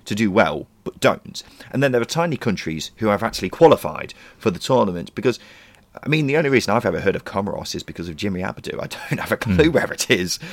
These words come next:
Speaker 1: geographically, uh, but they've qualified. Um, and then I was having a look at who hasn't qualified. South Africa haven't qualified. Kenya
Speaker 2: Yeah.
Speaker 1: haven't qualified.
Speaker 2: Wow.
Speaker 1: Uh, they're big countries with a few famous footballers, but Jimmy Abdou rocking up with Comoros.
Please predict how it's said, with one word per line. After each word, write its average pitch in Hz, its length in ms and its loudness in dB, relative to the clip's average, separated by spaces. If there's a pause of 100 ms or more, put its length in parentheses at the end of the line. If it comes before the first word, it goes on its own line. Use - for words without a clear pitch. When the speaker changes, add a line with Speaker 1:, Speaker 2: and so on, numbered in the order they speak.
(140)
Speaker 1:
geographically, - 880 -2 (240)
uh, 104 100 0
but - 140 -2
they've 170 180 4
qualified. - 720 -2 (380)
Um, 101 300 2 (120)
and 135 100 2
then 180 100 2
I 180 40 2
was 170 100 0
having 131 140 2
a 131 40 0
look 135 120 2
at 117 80 0
who 123 160 2
hasn't 147 300 0
qualified. 90 460 -4
South 180 300 -4
Africa - 260 -6
haven't - 180 -6
qualified. - 520 -6 (520)
Kenya - 480 -2
Speaker 2:
Yeah. 87 160 0
Speaker 1:
haven't 87 200 -4
qualified. 71 800 -6
Speaker 2:
Wow. 87 300 -6 (320)
Speaker 1:
Uh, 143 80 -2 (320)
they're 135 100 0
big 156 220 -2
countries 127 420 -4
with 135 80 -6
a 139 40 -6
few 151 200 -4
famous 160 280 -6
footballers, - 480 -2
but - 260 2 (240)
Jimmy 160 240 2
Abdou 110 340 2
rocking 135 360 2
up 135 100 -2
with 139 140 -4
Comoros. 95 800 -4